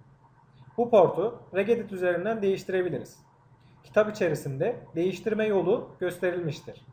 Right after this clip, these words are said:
Server iki bin on ikide Server Manager'da lokal server alanında kısa yoldan Remote Desktop'u açabiliriz.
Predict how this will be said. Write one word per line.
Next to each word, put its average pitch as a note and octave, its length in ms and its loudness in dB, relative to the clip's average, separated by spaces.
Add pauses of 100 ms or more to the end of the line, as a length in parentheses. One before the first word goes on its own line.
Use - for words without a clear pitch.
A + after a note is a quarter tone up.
(1200)
Server G#3 400 0
iki G#3+ 220 -4
bin G#3+ 60 0
on A3+ 120 0
ikide E3+ 460 -4 (800)
Server G#3+ 360 2
Manager'da G3+ 840 0 (120)
lokal G#3 280 4
server A#3+ 400 4
alanında D3+ 800 0 (380)
kısa - 200 2
yoldan F#3 640 4
Remote G#3 260 -2
Desktop'u G#3+ 360 2
açabiliriz. F#3 640 0